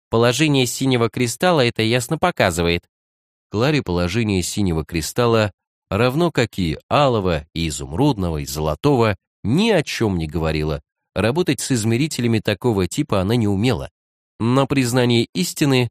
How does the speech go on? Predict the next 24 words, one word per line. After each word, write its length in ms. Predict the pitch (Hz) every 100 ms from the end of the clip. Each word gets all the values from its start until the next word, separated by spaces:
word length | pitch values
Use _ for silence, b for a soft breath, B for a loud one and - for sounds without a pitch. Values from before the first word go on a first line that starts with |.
| -
само 300 | - 165 220
по 120 | 127
себе 360 | - 80 85
было 260 | 113 78 76
приятно. 640 | - 73 69 62 67 60 - _ _ _ _ _ _
Гвидо 420 | - 117 123 127 120
меж 220 | 113 107
тем 220 | - 117
продолжал, 640 | 110 104 104 117 139 95 - _ b
всё 260 | - - 98
более 480 | 78 78 110 151 143
увлекаясь. 680 | 120 95 76 71 57 - - _ _
«Складка 600 | - - - 226 220 - 151
довольно 600 | 127 160 190 175 156 147
значительная. 840 | 147 190 208 247 - 131 107 95 - b b
Сдвиг 440 | 139 131 151 180
синего 340 | - 175 165 143
свидетельствует 880 | - 147 147 196 180 - 135 123
о 120 | 123 117
существенной 840 | - 127 - 156 - 139 143 143
глубине 640 | 135 156 151 160 196 190
по 140 | - 101
продольной 600 | 113 113 120 117 120 131
оси. 460 | 143 143 - 85